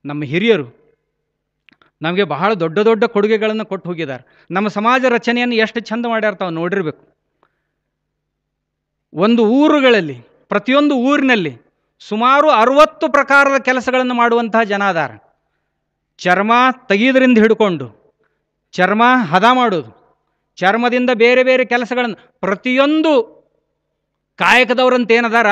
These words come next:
ಅವರು ಆರಾರು ಉಪಕಾಯಕಗಳನ್ನು ಮಾಡ್ಕೊಂಡು ಬಂದಾರ. ಇಂಥ ಅರವತ್ತು ಕಾಯಕಗಳು, ಅರವತ್ತು ಕಾಯಕಗಳಿಗೆ ಆರಾರು ಉಪಕಾಯಕಗಳು, ಇವೆಲ್ಲ ಕೂಡಿ ಮುನ್ನೂರ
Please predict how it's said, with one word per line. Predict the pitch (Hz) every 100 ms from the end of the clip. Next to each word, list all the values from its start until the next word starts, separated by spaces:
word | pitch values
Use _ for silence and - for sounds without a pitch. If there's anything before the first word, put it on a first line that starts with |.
| 226
ಅವರು | 214 247 262
ಆರಾರು | 180 190 240 269 294 294
ಉಪಕಾಯಕಗಳನ್ನು | 254 254 247 247 254 240 240 240 233
ಮಾಡ್ಕೊಂಡು | 220 214 220 208
ಬಂದಾರ. | 202 208
ಇಂಥ | 233 220 233 262 220
ಅರವತ್ತು | 220 262 294 - 302
ಕಾಯಕಗಳು, | 233 240 247 226 190 190 294 - - -
ಅರವತ್ತು | 180 226 269 302 - 311
ಕಾಯಕಗಳಿಗೆ | 262 254 277 262 269 277 294
ಆರಾರು | 277 208 240 277 294 285
ಉಪಕಾಯಕಗಳು, | 233 269 262 269 262 247 226 254 269 - 214
ಇವೆಲ್ಲ | 226 269 277
ಕೂಡಿ | 262 240 285 254 254 262 _ _ _ _ _ _ _ _ _ _ _ _ _ _ _ _ _ _ _ _ _ _ _ _ _ _ _ _ _ _ _ _ _ _ _ _ _ _ _ _ -
ಮುನ್ನೂರ | 170 233 285 302 320